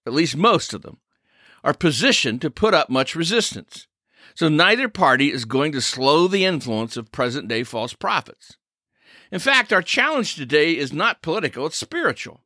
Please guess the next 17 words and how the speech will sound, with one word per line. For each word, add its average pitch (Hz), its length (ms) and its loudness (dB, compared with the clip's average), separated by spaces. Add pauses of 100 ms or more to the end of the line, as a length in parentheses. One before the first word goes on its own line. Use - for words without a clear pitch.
(640)
And 165 140 -4
there 220 140 4
are 269 100 2
no 247 160 4
political 214 460 0
solutions 208 580 -6
to 139 160 -12
spiritual 175 480 -6
problems. 165 720 -8 (720)
The 151 100 0
battle 220 360 2
today 151 380 0
is 143 100 -2
between 151 380 -2
a 135 80 2
morally 190 600 0
relativistic, 170 960 -2